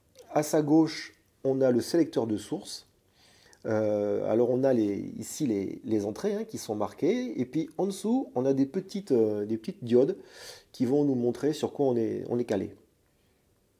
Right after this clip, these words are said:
Alors, à droite, les deux premières, ça va être les entrées analogiques. Donc ici, on est sur balance, donc on est sur l'entrée symétrique.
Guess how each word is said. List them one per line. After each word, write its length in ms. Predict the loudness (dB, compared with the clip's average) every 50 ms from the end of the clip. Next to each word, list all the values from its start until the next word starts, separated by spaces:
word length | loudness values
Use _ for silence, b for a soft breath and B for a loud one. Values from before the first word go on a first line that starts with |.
| _ -4 2
Alors, 260 | 2 4 2 2 0 0
à 80 | 0 2
droite, 380 | 4 4 4 4 2 -4 -18 -20 _ _ _ _ _ _ _ _ _ _ _ _ -2
les 120 | -2 0
deux 180 | 2 2 0 -2
premières, 440 | 0 0 0 2 4 2 2 0 -2
ça 140 | -2 0 2
va 120 | 4 4
être 240 | 2 2 0 -4 -10 -4
les 260 | 0 4 4 4 4
entrées 240 | 2 -2 0 0 0
analogiques. 580 | 0 2 0 0 0 -2 -4 -8 -12 -16 -20 _ _ _ _ _ _ b b b b b b b
Donc 260 | -6 -4 -4 -4 -4
ici, 420 | -6 -8 -6 -2 -2 -2 -2 -4 -8 b b b b b b b b b _ -2
on 160 | 0 2 2
est 120 | 2 0
sur 180 | 0 -2 -4 0
balance, 560 | 2 4 4 4 2 0 -2 -4 -10 -16 -20 _ _ -8
donc 260 | -4 -4 -4 -2 -2
on 140 | -2 0 2
est 100 | 0 0
sur 180 | 0 -2 -2
l'entrée 320 | -2 0 -2 -4 -4 -6 -8
symétrique. 720 | -6 -6 -4 0 0 0 0 -2 -6 -16 -16 -16 -20